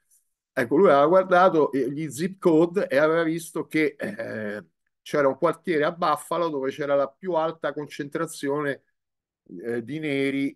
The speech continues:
di tutto lo Stato e forse anche di buona parte degli Stati Uniti, perché Buffalo risulta essere una delle città ancora, eh, più segregate degli Stati Uniti.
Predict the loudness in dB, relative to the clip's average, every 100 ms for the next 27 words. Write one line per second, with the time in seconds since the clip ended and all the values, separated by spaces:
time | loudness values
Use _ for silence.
0 | -12 -20 -12 -12 _ -2 -2 -2 0 0
1 | -2 -6 -6 -12 -14 -10 -8 -6 -4 -4
2 | -6 -8 -8 _ -18 -12 -8 -4 -2 0
3 | 0 0 -2 -6 -8 -12 -8 -8 -6 -8
4 | -8 -8 -10 -12 _ _ -8 -8 _ -2
5 | -2 -4 -4 -4 -6 -10 -14 -6 -4 -4
6 | -6 -10 -8 -6 -6 -8 -10 -4 -4 -4
7 | _ -2 -2 -4 _ _ _ _ _ _
8 | _ -6 -4 -2 -4 -8 _ _ _ _
9 | -12 -10 -2 0 0 2 2 2 0 -6
10 | -8 -8 -6 -4 -4 -6 -8 -12